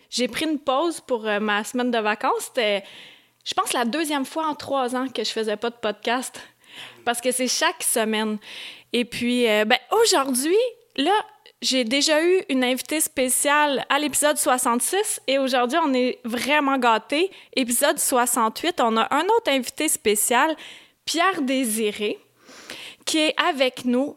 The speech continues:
Pierre Désiré, je le connais pas physiquement,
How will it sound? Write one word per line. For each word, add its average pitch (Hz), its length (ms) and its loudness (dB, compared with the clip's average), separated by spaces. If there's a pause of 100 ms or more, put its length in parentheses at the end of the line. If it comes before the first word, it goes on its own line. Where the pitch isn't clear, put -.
(160)
Pierre 349 220 0
Désiré, 277 460 2
je 294 100 2
le 240 100 2
connais 277 380 2
pas 247 260 2 (400)
physiquement, 262 720 0